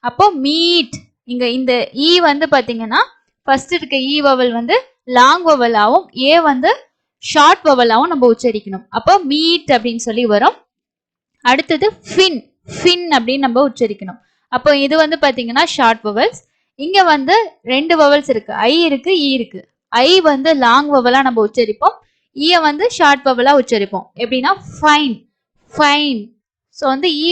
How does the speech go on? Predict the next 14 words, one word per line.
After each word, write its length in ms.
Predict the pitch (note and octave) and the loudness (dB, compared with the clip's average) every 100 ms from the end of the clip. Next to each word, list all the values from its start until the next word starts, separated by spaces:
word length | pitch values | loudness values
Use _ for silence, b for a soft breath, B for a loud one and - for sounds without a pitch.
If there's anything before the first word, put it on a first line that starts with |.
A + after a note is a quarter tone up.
| E4+ | -2
வந்து 180 | C#4+ D#4 | -4 -2
பாத்தீங்கன்னா 400 | C4 A3+ A#3 D#4+ - | -4 -4 -6 -6 -2
சைலண்டா 440 | A#3+ D4 D4 D4+ B3+ | -2 -2 -2 0 0
வர 120 | A#3 A#3 | 0 -2
மாதிரி 140 | A3+ A#3+ | -2 0
தான் 100 | G#3+ | 0
இருக்கும். 240 | G3+ A4 _ _ _ _ | -2 -4 _ _ _ _
So 120 | - - - D4 | -4 -4 -4 -6
if 80 | - - - | -6 -6 -2
I, 100 | A#3 G3 - - | -2 -2 -10 -6
ஃபைன், 560 | D#4 D4 C#4+ D4 C4 G#3 - - | 0 2 2 0 -4 -8 -12 -4
ஃபைன், 340 | C4+ C#4 B3+ - _ _ _ - | -2 -2 -4 -10 _ _ _ -8
ஃபின், 340 | E4+ F4+ C5 - _ _ - | -2 -2 -4 -14 _ _ -20
ஃபைன். 500 | - D#4+ D4+ A3 | -2 0 2 0